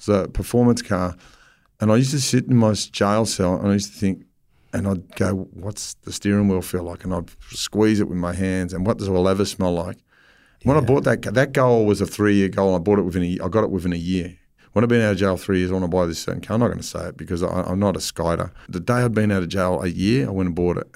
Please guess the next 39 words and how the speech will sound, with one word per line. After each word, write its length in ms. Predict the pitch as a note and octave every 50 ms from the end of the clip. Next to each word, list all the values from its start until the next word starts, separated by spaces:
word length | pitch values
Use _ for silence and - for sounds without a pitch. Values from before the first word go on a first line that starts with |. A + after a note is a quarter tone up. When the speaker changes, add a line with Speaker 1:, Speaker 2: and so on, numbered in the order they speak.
| - _ -
Speaker 1:
and 140 | F#2 F2 E2+
a 40 |
pretty 220 | E2 - - F#2+ F2+
flash 360 | - - - F2 F2+ - -
one, 320 | G2 G#2+ A2+ A2 G2+ E2+ - - - - - - - _ -
cash, 460 | - - C3 A#2+ G2+ F2 F2 - -
right? 340 | - F2 F#2 F2+ F#2 G#2 - - _ _ _ -
'Cause 260 | - G#2+ G#2 G2+ G2+ -
I'd 180 | - G#2 G2+ G2
been 200 | G#2 G#2+ G#2+ G#2
working 480 | G2+ G#2 G#2+ G2+ - F#2 F#2 F#2+ F#2+ G2
really 280 | G#2+ A2+ A2+ G#2 G#2
fucking 500 | F#2+ - - - G2+ G2+ - - F#2 F2+ E2
hard 300 | F2 F#2 F#2 F#2+ F#2 F2+
and 80 | F2+
I 40 | F2+
wasn't 300 | F#2 G#2+ A2+ A2 A2 F#2+
taking 220 | G#2+ G#2 G2+ F#2+
shortcuts. 600 | F#2 - - F#2+ F#2 G2 G2 - F#2 F#2+ F#2+ - - _ _ _ _ _ _ _ _ _ _ _ _ _ _ _ _ _ _ _ -
And 260 | G#2+ G#2+ G#2+ A2 -
when 120 | - B2 C#3+
I 60 | D3
sat 260 | C3 - - G2+ F#2 F#2
in 140 | A2 A#2+
it, 140 | G#2 E2+ - - - - _ _ _ -
I 40 | F#2+
was 120 | F#2 F#2
like, 180 | G2+ F#2+ F2+ - -
"I've 140 | F#2 D#2+
been 180 | - G#2 G#2+ G2
here 140 | F2+ F2+ E2
before." 540 | E2 D#2+ - - - F2+ F#2+ - - G2+ - _ _ _ _ _ -
Speaker 2:
Yeah. 300 | D#2+ D#2 D2+ D2+ D2+ C#2 - _ _ _ _ _ _ -
Speaker 1:
I 60 | F2+
remember 400 | F#2 F#2 F#2+ G2 G2+ A2 A2 A2
that 80 | G#2 G#2
Speaker 2:
'Cause 140 | A#2+ G#2 G#2+
you, 100 | G#2+ G#2
Speaker 1:
film. 200 | G2 G2 F2+